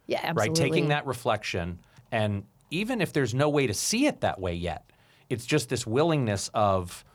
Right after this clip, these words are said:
Speaker 2: "Okay, let me reflect on this situation that, boy, traditional thinking would tell me this has happened to me. Woe is me.
Speaker 1: Yeah,
Speaker 2: Now
Speaker 1: maybe,
Speaker 2: what?"
Speaker 1: maybe there's something I can learn from this. Maybe there's something
Speaker 2: Bingo.
Speaker 1: good that can come out of it. Maybe there's
Speaker 2: How has
Speaker 1: something I
Speaker 2: this
Speaker 1: can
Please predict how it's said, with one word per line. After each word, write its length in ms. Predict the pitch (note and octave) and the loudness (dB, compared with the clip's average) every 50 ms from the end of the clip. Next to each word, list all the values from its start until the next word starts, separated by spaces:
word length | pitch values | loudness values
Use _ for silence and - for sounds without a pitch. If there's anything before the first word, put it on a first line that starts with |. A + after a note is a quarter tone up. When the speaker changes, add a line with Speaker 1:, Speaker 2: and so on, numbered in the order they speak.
| _ _ - | _ _ -8
Speaker 2:
"Okay, 220 | A2+ A#2 C3 A2+ | -4 -2 0 0
let 120 | G2 A2 A2 | 0 0 0
me 80 | A2+ | 0
reflect 420 | A2 A2+ A2 - - B2 A#2 - - | 0 0 -2 0 0 -2 0 0 0
on 120 | A2+ A2+ | 0 0
this 140 | A2 G#2 - | -2 -4 -4
situation 800 | - - A2 - - A2 G#2+ G#2 G2 - - A2 G2+ G2 G2 | -4 -6 -6 -4 -2 0 0 0 0 -2 -2 -4 -4 -2 0
that, 340 | F#2+ G#2 G#2 F#2+ F#2 F#2+ - _ _ _ _ _ - | 0 2 2 2 2 0 -4 _ _ _ _ _ 0
boy, 280 | C#3+ C3 B2 A#2 G2+ | 2 4 4 4 2
traditional 560 | F#2 - - A#2+ G#2+ C#3 A#2+ - - A#2+ C3+ B2 | 2 0 0 0 2 2 2 0 0 0 0 0
thinking 380 | - A#2+ G#2 - - G#2+ G2+ G2+ | -2 -2 -2 -2 -2 0 2 2
would 140 | G#2 - - | 0 0 0
tell 200 | - A#2+ A2 G#2 | 0 0 0 2
me 200 | G#2 G#2 G2 F#2+ | 2 2 0 0
this 180 | F#2 G#2 G2 - | 0 -2 -2 -2
has 120 | G#2 - | -2 -4
happened 380 | - A2 G#2 G2 - F#2 F2 - | -2 -2 -2 -2 -4 -4 -4 -2
to 180 | - - D3 C3+ | 0 0 2 2
me. 360 | C3 B2 A#2+ A2+ A2 G#2+ F#2 - _ _ _ | 2 2 0 0 -2 -4 -6 -10 _ _ _
Woe 200 | A#2+ A2+ G#2+ G#2 | 0 2 2 2
is 160 | G2 F2 - | 0 0 -2
me. 420 | A#2+ B2 A#2+ A2 A2 G#2 G#2 G2 - | -2 -2 0 0 0 0 -2 -4 -4
Speaker 1:
Yeah, 300 | - G3+ A#3+ D4 D4 F3+ | -4 -2 0 0 2 2
Speaker 2:
Now 180 | F3 - - - | 4 4 4 4
Speaker 1:
maybe, 80 | - G#2 | 4 4
Speaker 2:
what?" 200 | G2+ F#2 F2+ G2+ | 4 4 4 4
Speaker 1:
maybe 140 | B3+ C4+ E4 | 4 4 4
there's 180 | D#4 E4 C#4+ - | 4 4 4 4
something 260 | - D4 C#4+ D4 C#4 | 2 2 4 4 4
I 80 | C4+ B3+ | 4 4
can 120 | C4 A#3+ | 4 4
learn 200 | A#3+ C4 D4+ D4 | 4 4 4 2
from 160 | - - E3 D3+ | 2 2 0 0
this. 200 | - - - - | 0 -2 -2 0
Maybe 240 | E3+ F#3+ F#3+ A3+ A#3+ | 2 2 2 4 4
there's 140 | A#3+ A#3 A3 | 2 2 4
something 260 | - A#3 A#3 A3+ A3 G3+ | 4 4 4 4 4 4
Speaker 2:
Bingo. 80 | - A#3+ | 4 2
Speaker 1:
good 100 | B3+ B3 | 2 2
that 100 | G#3 - | 0 2
can 140 | - F#3+ F3 | 2 2 4
come 160 | E3 E3+ E3 | 4 4 4
out 140 | D3+ D3+ C#3+ | 4 2 0
of 80 | C#3+ | 0
it. 100 | C#3+ - - | 0 0 2
Maybe 240 | F3+ G3+ F#3+ A#3 A#3+ | 2 2 2 2 2
there's 160 | - A#3+ C#3+ | 2 4 4
Speaker 2:
How 80 | C#3+ | 4
has 80 | C#3+ C#3+ | 4 4
Speaker 1:
something 340 | B3 A3+ A#3+ - C4+ C4 C4 | 4 4 4 4 4 4 2
I 60 | B3+ | 2
Speaker 2:
this 80 | B3+ - | 2 2
Speaker 1:
can 80 | C4+ | 0